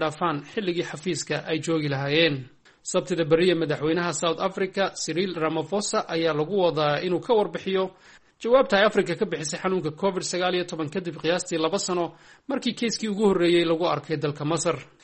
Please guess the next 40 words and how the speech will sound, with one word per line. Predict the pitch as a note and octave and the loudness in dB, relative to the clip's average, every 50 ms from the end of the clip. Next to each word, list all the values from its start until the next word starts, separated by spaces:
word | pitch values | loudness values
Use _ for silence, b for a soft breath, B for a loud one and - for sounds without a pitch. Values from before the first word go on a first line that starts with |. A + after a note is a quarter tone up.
| B B B B - | B B B B -6
Ilaa | G3+ E3 E3 E3+ E3 | -2 0 2 2 2
bishii | D#3 F3+ F#3 - F#3 E3+ | 2 0 -2 0 2 4
hore, | D#3+ E3 E3+ E3+ D#3+ | 6 6 6 6 4
January | C#3+ D#3 F#3+ F#3+ F#3 F3 F3 E3+ F3 F3 | 2 2 2 4 4 4 6 6 4 4
lix | F3 F#3 F3+ - | 4 2 0 2
iyo | F3+ E3+ | 2 4
labaatankeedii, | D#3+ D#3 D3 D3+ D3 C#3+ - G3 G3 - F#3+ F#3 F3 F#3 F3+ F3+ D#3+ b b b b b _ - | 4 4 2 2 0 0 -2 -4 -2 2 2 2 2 2 -2 -2 -4 b b b b b _ 2
keliya | B3 B3 C#4 C4 A#3+ | 2 4 6 6 6
boqolkiiba | F#3+ G3 F#3 A3+ A#3 - - G#3+ F3+ F3+ | 6 6 2 2 2 2 0 -2 -2 -2
koob | - - G#3+ G#3+ F#3+ G3 | 0 2 0 2 2 2
iyo | F3+ E3+ | 0 0
toban | - E3 D#3 D#3 | 0 -2 0 2
ayaa | D#3+ E3 D#3 | 2 2 2
si | D#3+ - F#3 | 0 -2 -6
buuxda | F3 F3+ D#3+ F3+ F3 | -6 -6 -2 0 0
loo | E3 F3 A3 A#3 | 2 2 2 0
talaalay | A#3 - G3+ F#3+ F#3 F#3 F3 | 2 2 2 4 4 4 2
dadka | E3 G3 G3 - - E3+ D3 | 0 -2 -4 -2 -4 -4 -2
ay | D#3+ D#3 D3 | -2 -2 -2
tiradoodu | D#3 E3 E3 G3 F#3 F#3+ F3 D#3+ D#3 D3+ | -2 -2 -2 0 0 0 0 0 -2 -2
gaadhaysa | C#3+ F3+ F#3 F3+ F3 D3+ - F3 | 0 0 2 2 2 0 0 -2
halka | G3+ A3+ - - F3 | -2 -2 -2 -4 -6
bilyan | D3+ D3 E3 D#3+ E3+ E3 C#3+ D#3+ | -4 -4 -2 -2 -2 -2 -2 0
ee | E3+ | 0
Afrika | E3+ D#3+ - - D#3+ D3 D3+ C3+ | 0 0 0 -4 -6 -6 -6 -6
ku | - D3+ | -6 -4
nool, | D3 D#3+ E3 D#3+ D3+ C#3 B2 - b b b b | 0 2 2 2 2 0 -4 -8 b b b b
sida | - - D#3 D#3 D#3 | -14 -4 -2 0 2
laga | D#3+ F3+ A#3+ | 4 4 4
soo | A#3 - A#3+ A#3 | 4 4 2 2
xigtay | A3 G#3 A#3 G#3 - | 2 0 0 -2 -2
xarunta | - F3 G3 F#3 - C#3 | -2 -2 -2 -2 -2 -2
xakamaynta | C#3 D3 - E3+ E3 F#3 G#3+ G3 - A3 | -2 -2 -2 -2 -2 -2 -2 -2 -2 -4
iyo | G3+ | -4
ka | - F#3 | 0 0
hortagga | F3 D#3+ D3+ - G#3 F3 D#3+ | 0 0 0 -2 -4 -4 -2
xanuunada | - F3 D#3+ D#3 D#3 E3 E3 C#3+ D3 C3+ C3 C#3 - - | -2 0 0 2 2 2 2 2 2 0 0 -4 -2 -2
ee | F3+ | -2
qaaradda | E3 - D#3+ D3+ D3+ D3+ C3 C#3+ C3+ | 0 4 4 4 4 4 2 0 -2
Afrika. | C3 - D3 C#3 - E3 | -2 -4 -8 -2 2 4